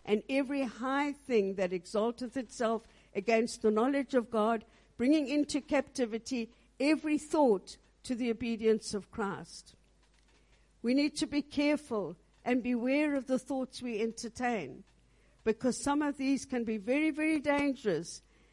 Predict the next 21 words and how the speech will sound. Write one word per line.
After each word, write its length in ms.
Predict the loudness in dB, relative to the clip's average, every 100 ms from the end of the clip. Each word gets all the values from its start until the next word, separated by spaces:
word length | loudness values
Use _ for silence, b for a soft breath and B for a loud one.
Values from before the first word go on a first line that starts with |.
| b
and 160 | -2
influence 680 | 0 -2 -2 -2 0 -2 -4
our 240 | -6 -6 0
actions. 800 | 0 0 -4 -4 -4 -4 -10 -16 -18 _ _ _ _ _ _ _ _ -20 b b b b b
We 80 | -6
find 360 | 0 0 0 0
more 200 | 0 0
scripture 640 | -2 -10 -10 -6 -2 -2 -4 b b b
on 140 | -2
the 80 | -2
struggle 420 | -2 -4 -2 -2
with 220 | -2 -2
our 140 | -2 -2
flesh, 560 | -2 2 2 2 -10 -20 b b b b b
as 180 | -2 0
in 160 | -4
James 460 | 0 0 0 -4 -6
one 360 | -4 -2 -4 -8 _ _
thirteen 500 | -2 -2 -2 -4 -4
to 180 | -6 -8
fifteen. 680 | -4 -6 -6 -6 -4 -4